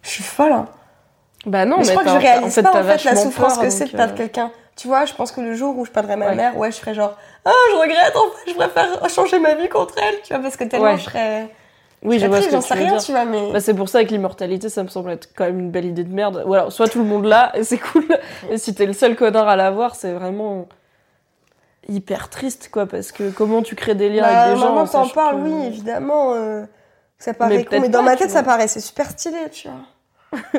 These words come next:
Speaker 2: <laughs>
Speaker 1: Vraiment,
Speaker 2: Bon, après, faut
Speaker 1: pouvoir
Speaker 2: choisir, parce que faut choisir à quel moment t'arrêtes de vieillir, tu vois, à un âge un peu stylé. Parce que sinon, t'es juste turbo vieux <laughs> pendant l'éternité,
Speaker 1: Ah
Speaker 2: et
Speaker 1: ouais.
Speaker 2: c'est chiant.
Speaker 1: Ah, c'est
Speaker 2: Ok,
Speaker 1: vraiment de la
Speaker 2: pas les-
Speaker 1: merde. Non, non.
Speaker 2: <laughs> Pas l'immortalité.
Speaker 1: Non.
Speaker 2: Ou alors à vingt-cinq ans.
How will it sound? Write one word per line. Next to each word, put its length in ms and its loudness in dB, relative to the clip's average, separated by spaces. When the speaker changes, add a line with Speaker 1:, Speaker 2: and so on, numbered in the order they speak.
Speaker 2:
<laughs> 100 -20
Speaker 1:
Vraiment, 420 0
Speaker 2:
Bon, 80 4
après, 180 2
faut 140 0
Speaker 1:
pouvoir 140 2
Speaker 2:
choisir, 420 2
parce 180 -4
que 280 -6
faut 200 -6
choisir 380 4
à 120 2
quel 140 0
moment 220 0
t'arrêtes 240 0
de 60 -2
vieillir, 420 -4
tu 160 -12
vois, 220 -4
à 60 -2
un 140 -2
âge 160 -2
un 100 -4
peu 120 -8
stylé. 420 -4
Parce 100 -20
que 60 -14
sinon, 200 2
t'es 140 4
juste 260 -4
turbo 340 0
vieux 400 -4
<laughs> 20 -20
pendant 160 -4
l'éternité, 420 2
Speaker 1:
Ah 180 0
Speaker 2:
et 60 2
Speaker 1:
ouais. 60 2
Speaker 2:
c'est 160 0
chiant. 140 -10
Speaker 1:
Ah, 80 -6
c'est 120 -12
Speaker 2:
Ok, 80 -2
Speaker 1:
vraiment 200 -4
de 40 -8
la 80 -4
Speaker 2:
pas 120 -2
les- 60 -4
Speaker 1:
merde. 200 0
Non, 140 6
non. 260 4
Speaker 2:
<laughs> 0 -
Pas 120 6
l'immortalité. 840 -4
Speaker 1:
Non. 320 -8
Speaker 2:
Ou 100 0
alors 280 4
à 200 4
vingt-cinq 420 -8
ans. 80 -16